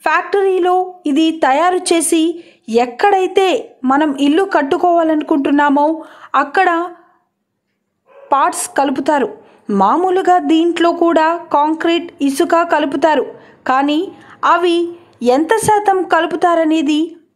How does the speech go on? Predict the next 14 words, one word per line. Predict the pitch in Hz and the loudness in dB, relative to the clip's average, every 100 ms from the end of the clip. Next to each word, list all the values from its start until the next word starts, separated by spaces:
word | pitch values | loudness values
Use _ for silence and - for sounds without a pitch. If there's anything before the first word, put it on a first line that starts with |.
| _ | _
ప్రస్తుతానికి | 233 233 233 320 359 339 311 294 294 330 - - | 0 0 -2 -4 0 0 0 0 0 -2 -6 -8
రహస్యంగా | 214 - 311 - 349 339 339 | -6 -4 -4 -2 -2 0 2
ఉంచారు. | 339 302 233 202 - - _ - - - | 0 0 0 0 -2 -8 _ -20 -14 -4
అందుకే | 208 254 277 320 | 0 0 0 0
ఇంత | 294 240 262 311 381 | 2 2 2 2 0
దృఢమైన | 294 311 330 339 339 | 0 2 2 2 2
ఇల్లు | 330 302 294 302 320 330 - - 294 | 2 0 0 0 0 -4 -12 -6 0
వాళ్ళు | 320 330 | 0 0
తయారు | 294 247 294 320 311 | 2 2 2 0 -2
చేస్తున్నారు. | 302 285 294 285 262 - - _ _ _ _ _ 233 | -2 -2 0 2 2 -2 -10 _ _ _ _ _ -2
లేయర్ | 240 269 320 | 2 2 2
by | 277 302 294 | 0 2 2
లేయర్. | 285 285 320 320 320 - _ 320 | 2 2 2 0 -4 -14 _ -6
ఇప్పుడు | 330 392 370 381 | 0 2 2 0